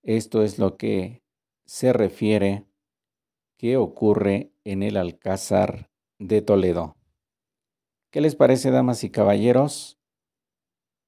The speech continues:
Esto es la Sinfonía del Pensamiento.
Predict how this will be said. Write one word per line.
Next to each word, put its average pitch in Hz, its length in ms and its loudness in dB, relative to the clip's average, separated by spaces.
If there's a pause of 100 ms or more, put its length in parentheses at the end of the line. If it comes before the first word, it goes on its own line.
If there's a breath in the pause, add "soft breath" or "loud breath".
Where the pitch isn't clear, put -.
Esto 101 360 -2
es 98 180 0
la 98 120 0
Sinfonía 101 540 0
del 95 140 -2
Pensamiento. 120 1000 -2